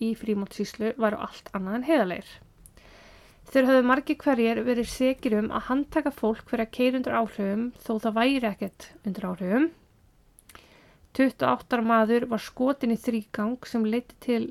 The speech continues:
dauða af Frímont lögreglumanni. Skotin höfðu öll verið skotin ofanfrá,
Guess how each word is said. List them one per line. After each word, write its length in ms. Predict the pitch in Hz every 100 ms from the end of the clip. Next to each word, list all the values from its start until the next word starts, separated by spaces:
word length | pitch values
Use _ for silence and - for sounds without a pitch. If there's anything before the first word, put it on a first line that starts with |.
| - _
dauða 560 | 226 214 190 190 247 269 -
af 180 | - 208
Frímont 400 | - 214 208 208
lögreglumanni. 600 | 208 196 196 190 190 208 269 - - - - - _
Skotin 540 | - - 262 277 269 247
höfðu 180 | 247 -
öll 260 | 285 294 -
verið 260 | 240 240 220
skotin 460 | - 262 254 220 - -
ofanfrá, 580 | 254 302 339 339 359